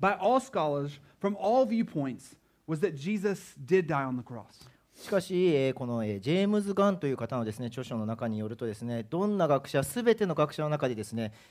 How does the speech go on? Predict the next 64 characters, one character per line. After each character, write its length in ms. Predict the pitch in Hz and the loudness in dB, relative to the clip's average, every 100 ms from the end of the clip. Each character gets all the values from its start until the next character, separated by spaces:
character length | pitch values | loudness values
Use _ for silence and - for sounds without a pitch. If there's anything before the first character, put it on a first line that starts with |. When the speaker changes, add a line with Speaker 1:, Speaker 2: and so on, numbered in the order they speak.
| _ | _
Speaker 2:
イ 100 | 143 | 0
エ 80 | 151 | 0
ス・ 140 | 143 | -2
キ 100 | - | -8
リ 120 | 135 135 | -8 -8
ス 80 | |
ト 100 | - | -8
っ 40 | 175 | -10
て 140 | - | -2
い 40 | 196 | 0
う 40 | |
の 60 | 160 | 0
は 80 | |
十 260 | 98 - 147 | -2 -4 -4
字 160 | 143 147 | -4 -4
架 160 | 147 | -2
上 220 | 135 139 | 0 -2
で 260 | 143 160 165 - _ _ | 0 0 0 -6 _ _
死 200 | - 113 | -10 -6
ん 140 | 110 | -4
だ。 180 | 104 107 _ | -4 -6 _
こ 160 | - 147 | -10 -6
の 100 | 156 | -6
こ 120 | 170 | -6
と 100 | 151 | -6
に 80 | 135 | -6
関 220 | 156 156 | -4 -6
し 100 | - | -4
て 100 | 151 | -2
は 220 | 156 151 | 0 0
一 340 | - 110 _ 127 | -2 -14 _ -14
致 20 | |
し 100 | 113 | -12
て 120 | - | -4
い 60 | 127 | -2
る 160 | 139 127 | -2 -4
認 160 | 107 | -6
識 180 | 98 - | -8 -10
で 60 | 98 | -10
ご 80 | |
ざ 80 | 92 | -10
い 40 | 90 | -12
ま 100 | 87 | -14
す。 160 | - - | -18 -2
Speaker 1:
So 100 | 220 | 0
we 60 | |
see 180 | 220 254 | 2 2
from 160 | 220 196 | 2 2
a 20 | |
biblical 460 | 156 180 202 202 | 4 2 2 2
and 100 | 202 | 2
historical 380 | 180 180 208 196 | 2 2 0 -2
perspective 480 | 160 151 214 208 185 | -6 -6 -6 -4 -2
that 140 | 160 | -4
Jesus 520 | 147 156 240 226 190 - - - | -4 -2 0 2 0 -6 -18 -4
was 180 | 190 | 0
a 40 | 202 | 2
real 200 | 175 214 | 2 0
person 380 | 214 202 175 143 | -2 -6 -4 -4
who 100 | 147 | -2
died 240 | 135 131 | -2 -4
on 80 | 127 | -6
the 60 | |
cross. 420 | 117 123 - - | -8 -12 -14 -20